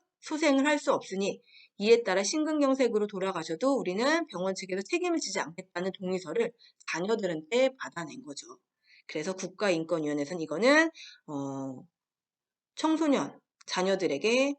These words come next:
인권을 침해한 거다. 음, 행복추구권과 자기결정권을 침해했다고 판단해서 인권침해에 해당한다고 판단을 내린 거죠. 아버지가 예기치 못하게 사망해도 병원에 민형사상 책임을 묻지 않겠다는 동의서 내용이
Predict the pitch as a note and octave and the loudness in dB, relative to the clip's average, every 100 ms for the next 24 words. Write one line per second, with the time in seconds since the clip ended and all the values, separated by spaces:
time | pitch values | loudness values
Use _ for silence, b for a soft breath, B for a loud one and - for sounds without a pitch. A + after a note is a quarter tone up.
0 | _ - F#3 F3 D#3 F#3+ G3+ - C4+ C4+ | _ -6 -4 -4 -4 -4 -4 0 2 2
1 | - C3 F#3 E3 - _ _ _ _ F3+ | -2 -4 -2 -2 -6 _ _ _ _ -8
2 | D#3+ - - b b - A#3+ B3+ - G3+ | -6 -8 -12 b b -2 0 0 0 -4
3 | G3 F3 F#3+ A#3 - E3 G#3 G3 F#3 F3 | -2 0 2 0 0 0 2 2 0 -4
4 | C#3+ E3 - E4 E4 D#4 C4 - B3 C4 | -6 -4 -2 0 0 -4 -8 4 6 4
5 | - C4+ A#3+ F3+ A#3 C#4 C#4+ b b F#3 | 0 -2 -2 -4 0 0 0 b b -10
6 | F3 F3 - C#3+ C#3+ C#3+ _ _ _ _ | -6 -6 -6 -6 -6 -8 _ _ _ _
7 | _ _ _ - F#3 G#3+ A#3+ F#3 C3 C#3 | _ _ _ -10 -8 -2 -2 -2 -4 -2
8 | A3 C4 D4+ - _ A#3 A3+ G#3 F3 D3 | 4 4 2 -4 _ -8 -6 -6 -8 -8
9 | E3 D3+ - _ _ _ _ B B _ | -8 -10 -14 _ _ _ _ B B _
10 | - G#3 D#4 E4 E4 A3+ C#4+ D4+ A#3 A#3 | -2 2 4 6 8 8 6 2 0 2
11 | B3+ C4+ E4+ E4 E4 C#4+ C4+ D#4+ D#4+ A3 | 0 0 4 6 6 4 0 -2 -4 -4
12 | G#3+ A#3+ B3 A3+ G3+ A3+ C#4+ D4 D4 C#4 | 0 0 0 -2 -2 -4 -4 -4 -4 -4
13 | D#4+ D4 D4 B3+ - A#3 G3 F3 G3+ G3 | -6 -4 -2 -4 -6 -4 -2 -4 -10 -12
14 | F#3+ G3+ G3+ A#3 B3 E3 D#3+ A3+ A3+ | -14 -6 -2 0 -2 -4 -8 -6 -6